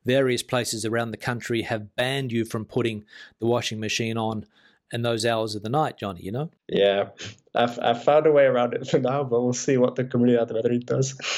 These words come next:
Speaker 2: <laughs>
Speaker 1: Well, I don't think they've done anything yet, but there are places around it. So, so, so one thing is to promote this, but another thing is that you,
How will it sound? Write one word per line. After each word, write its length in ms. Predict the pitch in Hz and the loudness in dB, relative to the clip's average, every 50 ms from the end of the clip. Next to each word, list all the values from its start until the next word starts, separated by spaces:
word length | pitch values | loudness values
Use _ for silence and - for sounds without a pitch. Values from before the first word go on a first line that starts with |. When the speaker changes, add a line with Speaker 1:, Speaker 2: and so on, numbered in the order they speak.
| - | 2
Speaker 2:
<laughs> 140 | 196 165 131 | 2 4 6
Speaker 1:
Well, 120 | 156 175 | 6 6
I 80 | 175 165 | 6 6
don't 180 | 170 208 226 - | 4 2 2 2
think 160 | 240 233 190 | -2 0 2
they've 180 | 196 202 180 | 2 2 2
done 140 | 160 180 165 | 2 2 2
anything 440 | 160 156 147 139 - - 123 120 123 | 2 2 0 -2 -2 -4 -4 -2 0
yet, 260 | 151 165 151 - - | 2 2 2 2 0
but 100 | 123 113 | -4 -2
there 160 | 127 123 131 | 0 0 2
are 100 | 147 170 | 0 0
places 460 | 170 - - 139 131 120 - - 104 110 | -2 0 0 0 0 0 -2 -4 -4 -2
around 380 | 107 113 135 143 143 135 120 | 0 0 0 0 0 0 -2
it. 100 | 117 - | -2 -2
So, 320 | - - 135 127 127 127 127 | 0 0 2 2 2 2 0
so, 320 | - - 127 123 123 123 - | -2 0 0 0 0 0 -2
so 340 | - - 127 120 120 120 120 | -4 -2 -2 0 0 0 -2
one 560 | 120 - - 98 - 95 87 127 147 185 196 | -4 -8 -12 -14 -14 -8 -2 -2 0 0 0
thing 200 | - - 165 151 | -2 -2 -2 0
is 120 | 143 135 - | -2 -2 -2
to 120 | - 135 | -4 -6
promote 480 | - - 123 123 127 147 175 170 170 - | -4 -4 -4 0 0 0 0 0 -2 -4
this, 180 | 117 117 113 - | -6 -4 -4 -4
but 160 | - 120 117 | -4 -4 -2
another 280 | 117 123 151 180 175 147 | -2 -2 0 -2 -2 -2
thing 180 | - 143 135 | -4 -4 -4
is 140 | 135 117 104 | -2 -4 -2
that 140 | - 123 - | -2 -4 -4
you, 180 | - 123 131 - | -4 -8 -12 -12